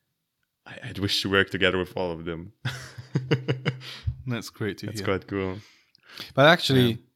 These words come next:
Speaker 2: regarding that, I'm, I'm really curious because I can't wait to, at some point, I really wanna be on the other side as well, like, interviewing
Speaker 1: Ooh.
Speaker 2: people and all that
Speaker 1: <laughs>
Speaker 2: stuff.
Speaker 1: Get to the other side. Why did the chicken
Speaker 2: Exactly.
Speaker 1: cross the road?
Speaker 2: What, what would you say is your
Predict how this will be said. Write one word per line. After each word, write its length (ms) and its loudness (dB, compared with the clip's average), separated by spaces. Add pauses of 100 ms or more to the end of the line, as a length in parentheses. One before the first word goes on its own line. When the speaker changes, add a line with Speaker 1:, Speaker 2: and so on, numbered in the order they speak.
(200)
Speaker 2:
regarding 500 6
that, 200 0
I'm, 260 0
I'm 300 4
really 240 4
curious 400 -4
because 260 -6
I 80 -2
can't 280 -2
wait 240 -4
to, 140 -14
at 120 -10
some 220 -2
point, 240 -4
I 60 -2
really 200 0
wanna 240 -4
be 160 -6
on 80 -4
the 100 -6
other 160 -6
side 280 -6
as 180 -8
well, 260 -6 (220)
like, 220 -10
interviewing 320 0
Speaker 1:
Ooh. 340 6
Speaker 2:
people 80 6
and 320 6
all 60 6
that 100 8
Speaker 1:
<laughs> 60 -6
Speaker 2:
stuff. 260 -8 (140)
Speaker 1:
Get 240 4
to 160 4
the 100 4
other 180 6
side. 300 -6 (540)
Why 180 0
did 140 -2
the 40 -12
chicken 220 2
Speaker 2:
Exactly. 320 6
Speaker 1:
cross 120 -4
the 60 -4
road? 260 -2 (100)
Speaker 2:
What, 260 8
what 160 4
would 160 0
you 80 0
say 240 8
is 260 0
your 220 10